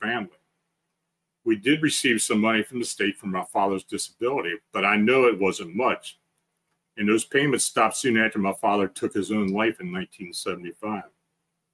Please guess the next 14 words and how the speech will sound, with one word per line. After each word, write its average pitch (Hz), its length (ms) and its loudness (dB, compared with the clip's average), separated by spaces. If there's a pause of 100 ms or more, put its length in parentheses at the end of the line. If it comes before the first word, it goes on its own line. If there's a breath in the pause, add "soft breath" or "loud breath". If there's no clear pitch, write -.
(460)
I 92 60 -8
wish 110 240 0
I 123 80 4
knew 120 240 4
more 117 280 6
about 101 360 2
what 98 180 -2
had 104 200 0
happened 107 460 0
that 92 220 -8
evening 87 440 -10
at 87 120 -10
the - 260 -10
cabin. 85 280 -4